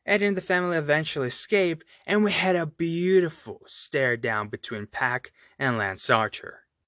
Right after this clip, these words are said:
I love the fact that we have multiple storylines spinning at the same time, including the same people, and I cannot wait to see what they're gonna do next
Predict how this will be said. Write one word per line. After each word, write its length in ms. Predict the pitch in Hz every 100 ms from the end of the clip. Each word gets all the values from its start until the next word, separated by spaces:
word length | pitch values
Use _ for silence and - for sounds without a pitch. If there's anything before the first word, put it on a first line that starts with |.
| _ _ _
I 240 | - 165 185
love 420 | 170 160 156 143
the 100 | 139
fact 360 | - 143 127 127
that 80 |
we 100 | 123
have 300 | 120 - 113
multiple 520 | 113 127 147 143 131 127
storylines 800 | - - 147 143 135 127 120
spinning 640 | 117 - - 165 170 160 139
at 60 |
the 100 | 120
same 380 | - - 156 147
time, 480 | 131 - 160 160 139 -
including 640 | 156 156 156 185 185 151
the 120 | 117 101
same 420 | - 156 156 131
people, 640 | - 196 202 - 104 117 _ - - -
and 140 | 101
I 80 | 101 -
cannot 340 | 135 143 147
wait 260 | 135 131 127
to 80 | 120
see 440 | - 117 104 101 _ _
what 260 | 107 98 101
they're 80 | 107
gonna 220 | 113 107
do 180 | 107 101
next 520 | 101 98 95 -